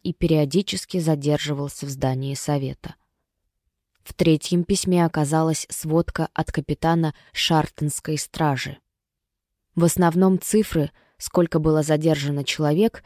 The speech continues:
и за какие преступления. Я всё скрупулёзно перевела.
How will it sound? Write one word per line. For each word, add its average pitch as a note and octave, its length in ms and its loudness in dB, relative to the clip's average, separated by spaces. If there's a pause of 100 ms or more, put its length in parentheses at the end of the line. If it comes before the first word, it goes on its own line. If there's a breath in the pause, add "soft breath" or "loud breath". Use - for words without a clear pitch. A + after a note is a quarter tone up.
(260 soft breath)
и F3+ 80 0
за D#3 140 -2
какие E3 400 -2
преступления. C3+ 880 -6 (1120)
Я F3+ 300 4
всё - 220 -6
скрупулёзно D#3+ 800 -2
перевела. C#3+ 640 -4